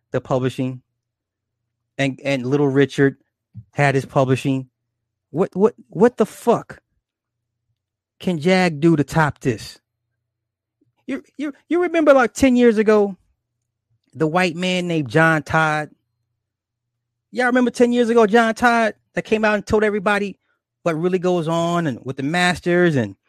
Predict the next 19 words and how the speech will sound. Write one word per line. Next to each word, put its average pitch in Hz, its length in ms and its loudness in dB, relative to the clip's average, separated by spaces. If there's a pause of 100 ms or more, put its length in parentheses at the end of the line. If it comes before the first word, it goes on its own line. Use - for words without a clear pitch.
(340)
the - 80 -12
incantations 165 920 -4
and 143 80 -2
the 131 60 -4
prayers 175 460 0
and 147 100 0
the 135 40 0
spells 175 520 0
and 170 140 -4
shit? 180 240 0
Like, 175 180 0 (180)
remember 320 200 0
that 302 140 2
white 302 200 4
dude? 311 320 4 (880)
The, 208 120 -4 (120)
that 202 160 -4
white 220 300 0
dude. 127 260 2